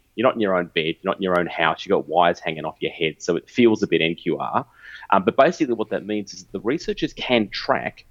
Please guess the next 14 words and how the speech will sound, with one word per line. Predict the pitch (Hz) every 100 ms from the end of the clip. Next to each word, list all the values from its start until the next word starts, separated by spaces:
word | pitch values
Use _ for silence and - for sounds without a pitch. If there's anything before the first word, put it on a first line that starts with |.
| _ _ _ _ _
whether | 104 120
you | 117 95
are | 98
asleep | 87 98 92
or | 85
not, | 80 110
and | 123
at | 123
what | 147 -
point | 175 151
of | -
sleep | 139 123
you're | 147
in. | 107